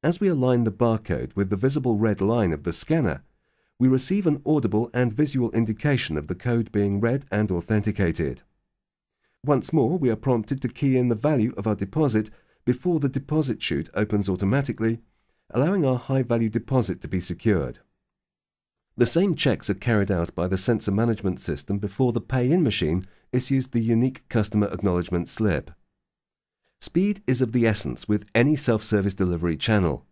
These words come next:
and most deposits at the pay-in machine can be completed in less than twenty seconds.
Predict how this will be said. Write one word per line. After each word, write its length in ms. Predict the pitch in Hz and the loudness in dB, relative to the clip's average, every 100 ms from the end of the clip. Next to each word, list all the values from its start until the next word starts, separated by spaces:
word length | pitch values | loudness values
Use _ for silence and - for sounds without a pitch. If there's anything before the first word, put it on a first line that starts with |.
| _ _ | _ _
and 260 | - 113 95 | -2 0 0
most 220 | 110 107 | -2 -2
deposits 460 | - 92 87 110 - | -4 -2 -2 -4 -4
at 160 | 135 147 | -4 -4
the 80 | 110 | -6
pay-in 380 | 120 107 143 | -2 0 2
machine 400 | 160 - 85 87 - _ _ | 0 0 0 -2 -6 _ _
can 140 | - 156 | -2 0
be 100 | 151 | 0
completed 600 | 151 143 190 170 98 95 - | -2 -2 -2 0 0 -2 0
in 180 | 117 120 | 2 2
less 200 | 151 - | 0 0
than 200 | 113 104 | 0 0
twenty 380 | - 143 139 | 0 -2 0
seconds. 680 | 104 135 123 92 73 62 - | 0 0 0 0 -2 -4 -8